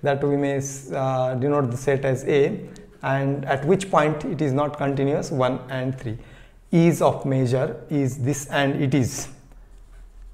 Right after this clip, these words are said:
and A is of measure zero. We have seen, uh, this, uh, countable set, this is a countable set, two elements are there, and every countable set is of measure zero, and A is of measure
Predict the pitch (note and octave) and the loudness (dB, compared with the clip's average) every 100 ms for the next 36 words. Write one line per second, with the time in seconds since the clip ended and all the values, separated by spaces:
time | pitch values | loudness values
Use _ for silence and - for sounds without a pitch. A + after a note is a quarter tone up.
0 | - - C3 C3 C3 - - - E3+ E3 | -16 -8 -4 -2 -4 -6 -12 -4 6 8
1 | D#3 C3+ C#3 C3+ C3+ B2 A#2 C#3+ B2 A#2+ | 8 6 4 2 0 0 2 2 2 0
2 | G#2+ G#2 - - - - - - - - | -2 -4 -10 -18 -20 -20 -20 -20 -20 -20
3 | - - D3 D#3 D#3 G3+ B2+ G#2+ - - | -20 -2 6 6 6 4 4 0 -8 -18
4 | - - - - - D3 C3+ C3+ B2+ E3+ | -20 -20 -20 -20 -4 2 4 4 6 6
5 | F3 - E3 D3 C#3 D#3 F3 G3+ F3+ F3 | 6 0 4 6 8 8 10 10 10 8
6 | E3+ A2+ B2 C3+ G3 F3+ F3+ F3+ F3+ D3 | 6 2 0 0 2 6 6 8 6 6
7 | - A2+ - - F3+ D#3+ D3 C#3 C3+ B2+ | 2 -2 -4 2 6 6 6 2 0 -2
8 | G#2+ A2 A#2 C3+ C#3+ D3+ D#3+ G#3+ - E3 | 0 -2 -4 -4 4 8 10 10 10 8
9 | D#3+ D#3+ D#3+ D3+ - C#3+ C#3+ - C#3 B2+ | 8 6 6 4 4 4 2 0 0 0
10 | C3 C3+ A#2+ D3+ C#3 A#2+ A2 F2+ - - | 0 0 0 0 0 0 -2 -4 -14 -20
11 | - - - C3+ F3 D#3+ D#3 C3+ C#3+ C#3+ | -20 -18 -2 0 6 8 8 6 4 4
12 | B2+ B2 E3 | 0 0 0